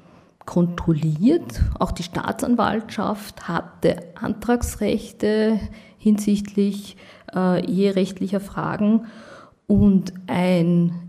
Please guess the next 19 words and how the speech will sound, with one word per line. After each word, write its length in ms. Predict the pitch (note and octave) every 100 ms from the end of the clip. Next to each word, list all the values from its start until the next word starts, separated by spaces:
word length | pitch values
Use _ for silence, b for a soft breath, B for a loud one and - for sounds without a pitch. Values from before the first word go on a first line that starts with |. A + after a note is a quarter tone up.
| - _ -
individueller 920 | A3 A3+ G#3 G3 F3+ E3+ E3+ D#3+ E3
Gestaltungsspielraum, 1500 | F3+ F3 - B3 C4 B3 - - F3+ E3+ F3 - - - D#3+ -
also 220 | F3 F3
wie 100 | F3+
beispielsweise 960 | F3+ - F3 E3+ - F3+ - F3 F3
die 200 | F3 -
Idee 380 | F3 - E3+ F#3+
einer 320 | - F3 F3
einvernehmlichen 680 | F3 F3 - F#3+ F3+ F#3+ F#3
Scheidung, 580 | F3+ F3 - F3 G#3 G#3+ B B B B
äh, 60 | -
war 640 | F3 F3 E3+ E3 E3+ -
im 400 | F#3 F3+ F3 F3 - - - _ -
Eherecht 760 | - F3+ F3+ F3 F3 - - - - - -
neunzehnhundertachtunddreißig 1080 | F3+ F3 F3 - - F#3+ F3+ F3+ F#3+ - - - -
nicht 380 | F3+ G#3+ - - - - -
vorgesehen. 600 | - E3+ - - - - - _ _ _ _ _ _ _ _ _ - B B B B B _ _
Mit 320 | A3 A#3+ -
dieser 800 | A3+ B3 - G#3 G3+ F3+ F3 -